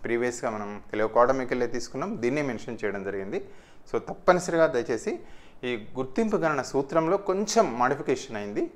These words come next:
అది కొత్త ఇప్పుడు ఉన్న పాస్త-, పాఠ్య పుస్తకాల్లో దాని తర్వాత పబ్లిష్ అయిన దానిలో ఈ రెక్టిఫికేషన్ సవరించి-, సవరించారు. So గుర్తింపు గణన is equal to మొత్తం మైనస్ తప్పు by మొత్తం into హండ్రెడ్,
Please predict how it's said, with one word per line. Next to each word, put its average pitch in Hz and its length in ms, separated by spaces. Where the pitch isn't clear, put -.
అది 165 120
కొత్త 160 600
ఇప్పుడు 123 460
ఉన్న 131 440
పాస్త-, 113 240
పాఠ్య 113 360
పుస్తకాల్లో 110 540
దాని 104 220
తర్వాత 117 540
పబ్లిష్ 110 320
అయిన 107 260
దానిలో 104 400
ఈ 117 100
రెక్టిఫికేషన్ 165 680
సవరించి-, 156 440
సవరించారు. 143 680
So 143 80
గుర్తింపు 190 480
గణన 156 460
is 135 140
equal 131 260
to 190 80
మొత్తం 180 540
మైనస్ 180 400
తప్పు - 280
by 196 220
మొత్తం 151 360
into 107 160
హండ్రెడ్, 92 280